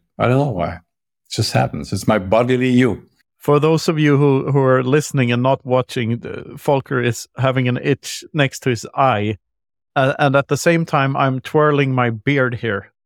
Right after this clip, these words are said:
Speaker 2: which I always do.
Speaker 1: <laughs>
Speaker 2: This same, same kind of tick. <laughs> Uh, a
Speaker 1: Yeah,
Speaker 2: ti-,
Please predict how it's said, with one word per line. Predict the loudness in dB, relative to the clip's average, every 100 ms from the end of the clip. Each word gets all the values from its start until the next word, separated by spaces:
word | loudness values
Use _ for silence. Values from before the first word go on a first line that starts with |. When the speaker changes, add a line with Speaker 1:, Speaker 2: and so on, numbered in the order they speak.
| -8
Speaker 2:
which | -6 -2
I | 0
always | 2 0 0 0 -2
do. | -2
Speaker 1:
<laughs> | -2
Speaker 2:
This | 0 -2 0
same, | 0 0 -2 -6 -10 -10
same | -2 2 4 2
kind | 2 2 0
of | 0
tick. | 0 0 -4 -14 -4 -2
<laughs> | 0 0 -2 _ -20 -20 _ _
Uh, | -6 -2 0 2
a |
Speaker 1:
Yeah, | 2 2
Speaker 2:
ti-, | -2